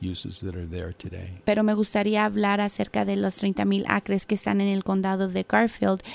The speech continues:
Speaker 2: y el uso que están establecidos hasta este día.
Speaker 1: Um, before I was a county commissioner, I worked at Sunlight Mountain Resort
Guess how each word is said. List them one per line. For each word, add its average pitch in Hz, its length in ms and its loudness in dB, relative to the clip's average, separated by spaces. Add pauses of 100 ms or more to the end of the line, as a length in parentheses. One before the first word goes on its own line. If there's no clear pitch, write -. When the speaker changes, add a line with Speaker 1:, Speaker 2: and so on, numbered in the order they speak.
(140)
Speaker 2:
y 208 180 2
el 202 160 2
uso 208 460 2
que 208 100 -2
están 196 500 0
establecidos 196 800 0
hasta 190 280 -4
este 185 280 -4
día. 175 300 -6 (1160)
Speaker 1:
Um, 95 380 -8
before 104 680 2
I 98 240 0
was 98 520 2
a 98 460 -4
county 98 280 -4
commissioner, 104 560 -2
I 107 100 0
worked 95 360 -2
at 92 120 -6
Sunlight 98 420 -4
Mountain 98 280 -6
Resort 107 500 -2